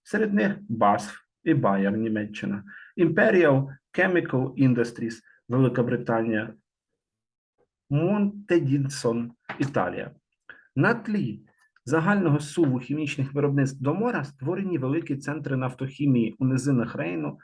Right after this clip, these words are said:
Шельди. Це так званий Техас Європа, Роттердам, Антверпен, який за своїми масштабами є одним із найбільших у світі.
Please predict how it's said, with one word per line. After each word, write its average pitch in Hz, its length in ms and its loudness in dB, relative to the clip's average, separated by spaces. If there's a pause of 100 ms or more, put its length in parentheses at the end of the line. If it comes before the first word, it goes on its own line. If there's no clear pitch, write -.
(140)
Шельди. 98 580 -4
Це 175 120 -4
так 170 160 -4
званий 147 380 0
Техас 139 460 -6
Європа, 131 500 -2 (560)
Роттердам, 135 640 0
Антверпен, 135 680 -6 (300)
який 151 260 0
за 139 100 2
своїми 143 380 2
масштабами 143 600 2
є 120 120 0
одним 156 240 0
із 139 120 -2
найбільших 131 480 -4
у 135 40 -8
світі. - 400 -10